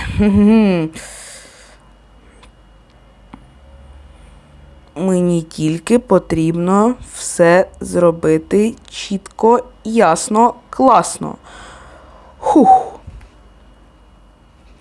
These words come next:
Тепер треба зрозуміти, як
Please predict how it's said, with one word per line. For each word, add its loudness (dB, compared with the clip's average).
Тепер 0
треба 0
зрозуміти, -4
як 0